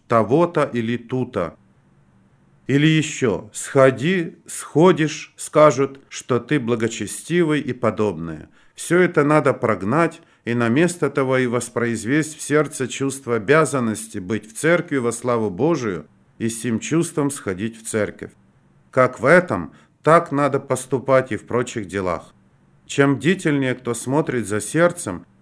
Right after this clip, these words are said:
и чем безжалостнее будет отсекать недоброе помышление и чувство,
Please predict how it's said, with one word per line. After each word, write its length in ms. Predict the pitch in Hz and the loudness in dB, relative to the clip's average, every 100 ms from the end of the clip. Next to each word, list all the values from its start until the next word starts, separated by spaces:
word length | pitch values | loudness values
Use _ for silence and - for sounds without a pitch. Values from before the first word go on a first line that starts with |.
| - | -8
и 80 | |
чем 280 | 117 - 131 | -4 -2 -2
безжалостнее 760 | 123 113 135 165 147 139 127 120 | -2 2 6 6 4 0 -4 -4
будет 360 | 117 135 127 | -2 -2 -2
отсекать 600 | 123 113 - 113 143 143 | -4 -6 -10 0 2 2
недоброе 540 | 120 110 131 139 113 113 | -4 -2 0 0 2 0
помышление 760 | 110 110 107 - 123 131 107 | 0 -4 -4 -4 -4 -2 -2
и 40 | 98 | -4
чувство, 580 | - 170 170 - 95 | -4 -4 -4 -6 -6